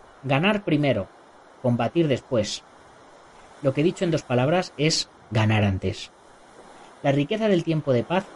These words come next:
es permitir la preparación marcial para el tiempo de guerra. Con quinientos aliados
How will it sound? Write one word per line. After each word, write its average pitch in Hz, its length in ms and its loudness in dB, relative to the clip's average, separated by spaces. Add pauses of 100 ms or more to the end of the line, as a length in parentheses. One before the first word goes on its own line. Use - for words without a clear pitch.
(420)
es 202 120 -4
permitir 160 480 0
la 151 120 2
preparación 131 460 -2
marcial 135 500 0 (280)
para 107 120 2
el 101 80 2
tiempo 117 280 -2
de 113 80 0
guerra. 117 320 0 (1800)
Con 151 120 2
quinientos 202 380 -2
aliados 165 540 0